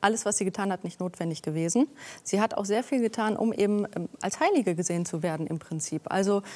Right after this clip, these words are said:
sie hat sich dann noch engagiert in sozialen Bereichen und hat sich auch, ähm, sehr gerne auch in Interviews zur Verfügung gestellt, um zu berichten, wie stark sie ist und wie sehr sie ein Vorbild sein will.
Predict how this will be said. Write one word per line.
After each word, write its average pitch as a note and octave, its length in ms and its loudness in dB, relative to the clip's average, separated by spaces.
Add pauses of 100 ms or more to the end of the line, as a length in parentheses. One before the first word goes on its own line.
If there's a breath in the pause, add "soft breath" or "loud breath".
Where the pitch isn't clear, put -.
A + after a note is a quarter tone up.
(160 loud breath)
sie G#3 160 2
hat A#3 160 2
sich - 120 -8
dann G#3+ 180 2
noch F#3+ 140 -2
engagiert G3 640 4
in A3 100 2
sozialen A3+ 440 0
Bereichen F#3+ 680 2
und G3 160 -4
hat G#3 160 -2
sich - 220 -2
auch, G3 360 4
ähm, F#3 280 -2
sehr E3+ 180 2
gerne G3+ 420 2
auch G3 240 2 (120)
in F3+ 160 -4
Interviews A3 340 2
zur G#3 100 0
Verfügung A#3 380 2
gestellt, G3+ 340 2
um A3 180 2
zu G#3 320 2 (220 loud breath)
berichten, G3 540 0
wie F#3 80 2
stark G3+ 360 2
sie G3 120 -4
ist F#3 340 0
und - 200 -4
wie F#3+ 40 2
sehr F#3+ 160 4
sie F#3 120 0
ein F#3 100 0
Vorbild A3 340 2
sein G#3+ 280 2
will. G#3+ 200 4